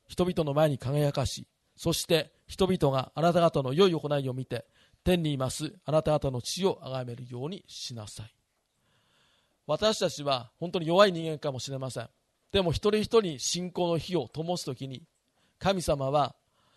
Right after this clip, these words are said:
何倍にも何十倍にも何千倍にしても、えー、それを用いてくださるわけです。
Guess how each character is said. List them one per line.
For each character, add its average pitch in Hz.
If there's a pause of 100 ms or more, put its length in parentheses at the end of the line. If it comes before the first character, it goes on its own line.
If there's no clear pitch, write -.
(520)
何 185
倍 202
に 190
も 143 (180)
何 170
十 185
倍 185
に 175
も 131 (320)
何 185
千 196
倍 196
に 185
し -
て 175
も、 139 (460)
え 135
ー、 -
そ 165
れ 165
を 147
用 147
い 143
て 165
く -
だ 143
さ 147
る 156
わ 131
け 117
で 117
す。 -